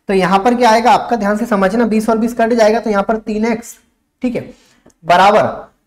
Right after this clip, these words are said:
सा-, यहाँ पर कितना आएगा, तीन एक्स बराबर साठ, इधर जाएगा तो कितना मिलेगा, एक सौ बीस, x बराबर कितना मिलेगा आपको, तीन चार बारह,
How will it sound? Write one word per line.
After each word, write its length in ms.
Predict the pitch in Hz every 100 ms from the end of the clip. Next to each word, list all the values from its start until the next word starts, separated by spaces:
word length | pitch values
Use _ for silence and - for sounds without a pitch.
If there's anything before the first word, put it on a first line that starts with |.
| _ -
सा-, 640 | - 185 190 - - -
यहाँ 180 | 180 190
पर 140 | 233
कितना 200 | 220 233
आएगा, 120 | 220 240
तीन 240 | 240 196
एक्स 260 | 214 214 - _ _ _ _ -
बराबर 420 | 175 190 208 156 120 _ _ _ 165
साठ, 540 | - - 208 240 220
इधर 200 | 185 214
जाएगा 240 | 233 220 226
तो 120 | 226
कितना 220 | 220 220
मिलेगा, 260 | 214 208 226
एक 180 | 196 -
सौ 120 | 220
बीस, 300 | 185 254 - -
x 220 | 185 -
बराबर 360 | 196 185 190
कितना 240 | 190 190 196
मिलेगा 300 | 185 190 190
आपको, 260 | 254 - 269 - _ _
तीन 180 | 202 214
चार 260 | 208 226
बारह, 340 | 196 131 113